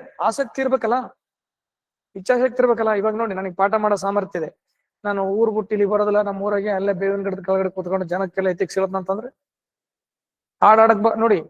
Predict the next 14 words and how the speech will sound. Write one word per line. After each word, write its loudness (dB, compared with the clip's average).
ಸ-, -6
ಬಾಲಸುಬ್ರಹ್ಮಣ್ಯಗ್ 4
ಹಾಡ್ 4
ಆಡಕ್ 0
ಬರ್ತಿತ್ತು, -4
ಟ್ಯಾಲೆಂಟ್ 2
ಇತ್ತು, -2
ಎಲ್ಲ 2
ಇತ್ತು, -6
ಆ? -6
ಅಲ್ಲೇ 0
ಮನೆಗೆ 0
ಆಡ್ಕೊಂತ -2
ಕೂತ್ಕೊಂಡಿದ್ದಂದ್ರೆ, -6